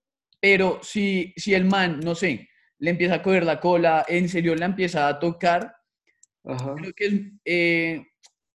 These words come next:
Speaker 1: yo sé que a muchas mujeres, o, pero la verdad no sé, es que, lo, como digo, como man es, es muy difícil para nosotros como asimilarlo, pero creo que la mujer sí le puede decir como,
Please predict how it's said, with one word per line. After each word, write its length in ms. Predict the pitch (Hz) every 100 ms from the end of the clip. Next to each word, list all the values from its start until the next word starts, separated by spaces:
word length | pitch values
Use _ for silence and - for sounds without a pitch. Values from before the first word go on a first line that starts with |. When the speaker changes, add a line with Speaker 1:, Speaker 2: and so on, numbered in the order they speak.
| _ _ _ _
Speaker 1:
yo 220 | - 151 175
sé 200 | 190 190
que 280 | 196 190 -
a 80 | 185
muchas 320 | 196 190 151
mujeres, 420 | 160 196 156 143
o, 220 | 135 147 -
pero 220 | 175 160
la 160 | 156
verdad 200 | 147 139
no 140 | 135 135
sé, 140 | 175
es 100 | 151
que, 240 | 143 151 123
lo, 200 | 139 143
como 220 | 156 160
digo, 320 | 165 143 113
como 280 | 113 127 127
man 260 | 127 139 147
es, 240 | 147 - -
es 140 | 147
muy 260 | 151 151 151
difícil 380 | 139 147 139 135
para 160 | 143
nosotros 440 | 151 160 147 123 123
como 180 | 127 131
asimilarlo, 580 | 139 147 156 139 131 - _ _ _
pero 240 | 170 170 165
creo 220 | 165 165
que 100 | 165
la 100 | 175
mujer 240 | 190 180
sí 120 | 143 151
le 140 | 147
puede 200 | 147 151
decir 200 | 175 139
como, 340 | 151 151 151